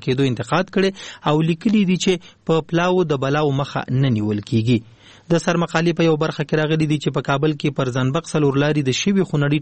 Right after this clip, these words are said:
ټانکر بم حملې څېړنې ته ټاکل شوي پلاوي څه توره وکړه چې د ننګرهار پلاوی به یې وکړي. د سرمقالې لیکوال باور لري چې د ننګرهار وروستي وحشت ته ټاکل شوی پلاوی به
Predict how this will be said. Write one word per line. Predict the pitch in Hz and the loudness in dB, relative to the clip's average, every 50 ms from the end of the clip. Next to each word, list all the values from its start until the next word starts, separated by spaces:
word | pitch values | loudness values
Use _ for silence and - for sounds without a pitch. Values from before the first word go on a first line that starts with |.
| - | -2
ټانکر | 151 139 127 - 135 123 123 | -2 -2 -2 -2 -4 -2 0
بم | 139 143 143 127 | 0 -2 0 0
حملې | 120 117 123 131 139 131 - | 0 0 2 2 0 0 0
څېړنې | - 131 127 139 139 131 123 | -2 -2 0 0 0 0 -2
ته | 123 113 127 | -2 -4 -4
ټاکل | 123 113 - 127 113 | -4 -4 -2 -2 -2
شوي | 110 - - 208 214 | -2 0 2 2 2
پلاوي | 196 - 196 190 190 185 180 | 2 2 0 2 2 2 0
څه | - - 170 - | -2 -2 -2 0
توره | 190 180 185 | 0 2 2
وکړه | 180 170 - 175 160 | 2 0 0 -2 0
چې | - - 160 - - - - - - - 139 | 0 -2 -4 -4 -8 -18 -18 -12 -6 -2 0
د | 143 143 139 | 2 2 2
ننګرهار | 135 135 131 127 123 131 143 139 135 - - | 2 0 0 0 0 0 0 0 -2 -2 -2
پلاوی | 139 135 120 110 104 | 0 0 0 0 -2
به | 101 - 92 | -4 -4 -4
یې | 87 92 | -4 -4
وکړي. | 101 107 - 127 123 117 - - - - - | -4 -4 0 0 0 0 0 -4 -12 -6 -2
د | - 180 - | 0 0 2
سرمقالې | - 175 170 170 160 - 165 165 175 175 165 | 0 0 0 0 -2 0 0 2 2 2 0
لیکوال | 160 - - 170 165 151 151 | 0 0 0 0 0 2 0
باور | 151 156 165 170 170 165 | 0 2 0 2 0 0
لري | 160 156 160 | 0 0 0
چې | 147 - | -2 -2
د | 139 139 139 | 0 0 2
ننګرهار | 135 135 135 131 131 156 156 156 - | 2 2 0 0 2 0 0 0 0
وروستي | - 135 139 139 143 135 - - - 196 | 0 2 2 2 2 0 -2 0 0 2
وحشت | 185 180 151 131 - - 156 - - | 2 2 2 0 -2 -4 -4 -2 -2
ته | 139 - 135 | -4 -2 -4
ټاکل | 127 - - 123 120 - | -4 -2 -2 -4 -2 0
شوی | 156 151 151 135 | 2 2 2 0
پلاوی | - - 139 143 147 143 131 | 0 0 0 2 2 0 0
به | 120 120 | 0 0